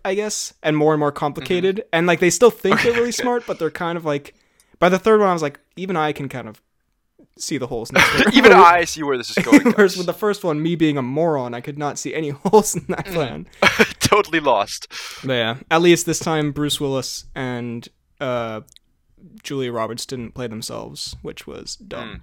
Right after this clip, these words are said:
Speaker 2: that's,
Speaker 1: and bad.
Speaker 2: <laughs> that's, that's always a plus.
Speaker 1: <laughs> But, uh, yeah, what about, what about you? What you, what you been
Speaker 2: Oof.
Speaker 1: doing?
Speaker 2: Well, I, yeah, I, I won't put together a list. I'll just kinda think of it as it comes,
Speaker 1: Yeah, no.
Speaker 2: hopefully, 'cause
Speaker 1: Hashtag poorly planned.
Speaker 2: it's too much pressure.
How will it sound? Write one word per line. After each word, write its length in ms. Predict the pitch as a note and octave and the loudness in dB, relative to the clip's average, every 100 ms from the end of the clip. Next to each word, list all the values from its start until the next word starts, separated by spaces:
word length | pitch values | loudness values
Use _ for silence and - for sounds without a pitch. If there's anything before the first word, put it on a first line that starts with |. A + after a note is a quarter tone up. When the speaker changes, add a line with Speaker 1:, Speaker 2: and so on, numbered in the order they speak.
| - | -14
Speaker 2:
that's, 320 | - G#2 A#2+ - | -6 -4 0 -2
Speaker 1:
and 80 | |
bad. 120 | - - | -2 -6
Speaker 2:
<laughs> 60 | |
that's, 260 | - - D#3 | -8 -12 -8
that's 200 | - - | -8 0
always 240 | C3 B2+ | 0 2
a 40 | A2+ | -4
plus. 400 | - G2 - - - - - | -6 -6 -8 -12 -16 -20 -4
Speaker 1:
<laughs> 300 | F3 - - | -2 -4 -8
But, 220 | D3+ C#3+ | -6 -4
uh, 80 | C#3+ | -6
yeah, 220 | C#3+ C#3 | -6 -8
what 140 | C3 C#3+ | -10 -12
about, 180 | D3 - | -12 -14
what 80 | |
about 160 | D#3 C#3 | -14 -14
you? 180 | B2 A#2+ | -14 -18
What 200 | C3+ - | -18 -18
you, 220 | C#3 C3+ _ _ _ _ - - | -20 -20 _ _ _ _ -20 -20
what 180 | - - | -20 -12
you 60 | G#3 | -10
been 120 | C#3+ | -8
Speaker 2:
Oof. 40 | |
Speaker 1:
doing? 260 | B2+ A2 C#3 | -8 -10 -6
Speaker 2:
Well, 260 | B2+ A#2+ - - _ _ - _ _ _ | 0 0 0 -16 _ _ -20 _ _ _
I, 120 | D3 | 2
yeah, 160 | D#3 C3 | 6 4
I, 160 | B2+ C#3 C3+ | 4 4 4
I 20 | |
won't 180 | E3 - _ | 4 0 _
put 160 | - D#3 | -8 -6
together 260 | - C#3 | -2 -2
a 40 | A#2+ | 0
list. 160 | A#2 | -2
I'll 80 | A#2+ | -2
just 160 | C3+ - | -4 -2
kinda 160 | C#3 B2 | -2 -2
think 240 | C3+ B2+ | -4 -6
of 80 | A#2 | -4
it 180 | A2+ - _ | -4 -6 _
as 140 | C#3 B2+ | 0 0
it 60 | - | -2
comes, 180 | A#2+ F#3+ | -4 -2
Speaker 1:
Yeah, 80 | C3 | -4
no. 60 | |
Speaker 2:
hopefully, 300 | G#2 - G#3 | -8 -2 -2
'cause 60 | F3+ | 0
Speaker 1:
Hashtag 260 | E3+ C#3+ | -4 0
poorly 180 | - C#3+ | 0 -2
planned. 160 | C3+ - | -6 -6
Speaker 2:
it's 180 | - - | -6 -4
too 160 | - | 0
much 180 | G3+ - | 2 0
pressure. 360 | - C3+ - | 0 -2 -2